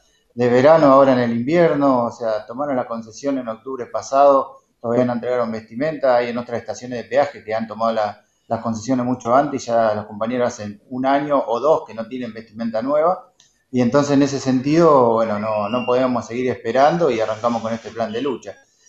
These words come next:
Eh, creemos que, que sí, que la empresa esto lo, lo afecta, siempre ha afectado, es el reclamo más directo que tenemos, y, y de esta manera siempre se han conseguido las cosas.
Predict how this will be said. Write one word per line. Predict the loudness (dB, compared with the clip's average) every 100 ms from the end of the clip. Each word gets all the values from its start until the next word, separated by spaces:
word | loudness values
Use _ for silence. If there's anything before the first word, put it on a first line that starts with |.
| _ _
Eh, | -2 0 0 -2
creemos | 0 4 6 6 4 2
que, | 2 4 4 2 2 -2 -6 -8
que | -8
sí, | -2 0 -2 -4
que | -4
la | -4
empresa | -4 -6 0 2
esto | 2 -2
lo, | -4 -2 0
lo | -2
afecta, | 2 2 2 2 0
siempre | 0 -4 -2 -2
ha |
afectado, | -2 -4 0 4 4 4
es |
el | 0
reclamo | -4 -4 -2
más | -2 -4
directo | -6 -8 -10
que | -10
tenemos, | -6 -4 -4 -6 _ _ _ _
y, | -10 -8 -6 -8 -12 -14 _
y | -12
de | -8
esta | -4 0
manera | 2 2 4 6 6 4
siempre | 0 -6 -6
se | -6 -4
han | -4
conseguido | -6 -8 -10 -6 -4 -2
las | -4
cosas. | -2 -2 -2 -10